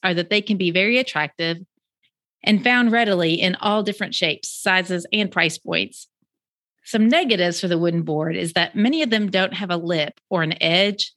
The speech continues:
so they don't contain runaway items like nuts or fruits that are easily knocked off.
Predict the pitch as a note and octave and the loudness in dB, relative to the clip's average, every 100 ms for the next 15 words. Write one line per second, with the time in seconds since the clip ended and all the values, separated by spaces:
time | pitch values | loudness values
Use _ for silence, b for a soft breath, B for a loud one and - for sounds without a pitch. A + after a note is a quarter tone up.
0 | b b _ _ - A3 G3 G#3+ D4+ C#4 | b b _ _ -6 -2 2 2 2 0
1 | - A3+ - G3+ F#3+ F3+ F3+ F3+ E3+ E3+ | 0 -2 2 2 2 2 0 2 2 2
2 | D#3 D#3+ D#3+ D#3+ D#3+ C#3+ D#3+ F3 F3 - | 0 -2 -2 -4 -4 -4 -2 0 0 -4
3 | D3+ - E3 D3+ - F3+ D#3+ D#3+ - G3 | -8 -4 -2 -2 -4 -2 0 0 2 0
4 | E3 F3+ D#3+ D#3+ D3+ - D#3 - E3 - | 2 0 0 -2 -2 -2 -4 -2 -4 -8